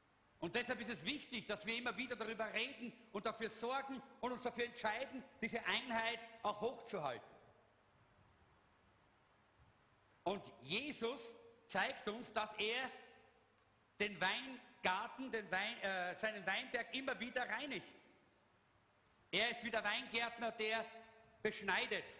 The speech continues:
Er ist wie der Weingärtner, der schaut, ob Frucht da ist. Und wenn sie nicht da ist, dann wird umgehauen, sagt uns hier die Bibel.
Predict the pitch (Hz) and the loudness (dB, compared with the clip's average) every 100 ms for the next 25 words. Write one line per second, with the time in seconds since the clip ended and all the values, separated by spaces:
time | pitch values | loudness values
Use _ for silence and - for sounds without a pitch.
0 | - - - - - 190 240 226 208 233 | -18 -20 -20 -20 2 4 4 2 0 2
1 | 214 196 208 247 220 240 233 247 226 208 | 2 4 2 2 -2 0 0 0 0 0
2 | - 202 247 247 240 - 226 285 - 220 | 2 2 2 0 -4 -2 -4 -4 0 2
3 | 180 147 - - - - - - 208 202 | 2 -2 -6 -14 -18 -20 -20 -2 2 2
4 | 226 240 262 285 240 214 247 254 - - | 2 0 0 0 2 2 2 0 -8 -2
5 | 226 233 240 - - 294 285 254 190 160 | 0 2 0 0 -2 -2 2 4 4 2
6 | 123 - - - - - 180 175 - 165 | -2 -8 -14 -20 -14 2 2 2 -2 -4
7 | - 156 143 117 - - 170 151 143 110 | -4 -2 -2 -4 -12 -4 -2 0 -2 -4